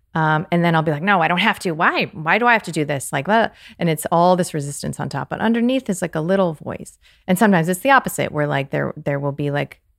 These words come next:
a little teeny no. And then I'll be like, "Oh, but what does it cost me? And I should just, you know, come on, I'll just do it." You know, like, maybe it would have been the case about this podcast if you wanted to take a nap instead.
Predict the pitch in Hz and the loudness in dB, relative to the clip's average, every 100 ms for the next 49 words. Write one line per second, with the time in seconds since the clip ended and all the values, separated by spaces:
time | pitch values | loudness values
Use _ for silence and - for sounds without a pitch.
0 | _ - 175 190 190 190 - 185 170 165 | _ -6 -2 0 0 0 0 0 2 2
1 | 170 160 151 156 180 202 247 247 247 214 | 2 2 0 0 0 0 4 4 4 4
2 | 208 214 208 208 - 165 - 175 160 165 | 2 0 -2 -4 -4 -4 -2 -2 -2 -2
3 | 165 165 160 190 - 202 - - - - | -2 -4 -6 -10 -8 -6 -8 -14 -20 -20
4 | _ _ - 185 165 - 180 160 160 160 | _ _ -4 -2 -2 -2 -2 0 0 -4
5 | - 147 143 147 147 147 - 147 131 135 | -4 -2 0 2 2 0 -2 -4 -4 -4
6 | 127 127 120 110 113 139 147 143 139 135 | -6 -6 -10 -10 -12 -12 -12 -10 -12 -12
7 | 147 131 - - - 135 - - - - | -10 -12 -14 -20 -18 -16 -18 -20 -20 -18
8 | - - - 135 113 117 123 - 139 123 | -16 -16 -16 -14 -12 -12 -12 -12 -12 -10
9 | 110 - 143 - | -12 -12 -14 -14